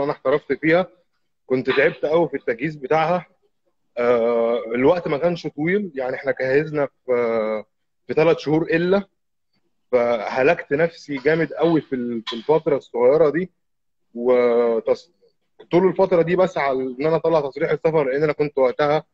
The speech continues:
آه، كنت لسه داخل جامعة، ففي تصريح من رئاسة الجامعة،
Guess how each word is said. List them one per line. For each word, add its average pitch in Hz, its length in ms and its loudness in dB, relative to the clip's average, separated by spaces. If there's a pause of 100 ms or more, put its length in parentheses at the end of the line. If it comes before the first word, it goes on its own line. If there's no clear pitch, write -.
(480)
آه، 117 240 4
كنت - 280 -4
لسه 143 200 0
داخل 135 300 -2
جامعة، 139 480 -2
ففي 120 200 -6
تصريح 135 320 -2
من 135 140 0
رئاسة 127 320 -4
الجامعة، 127 440 -2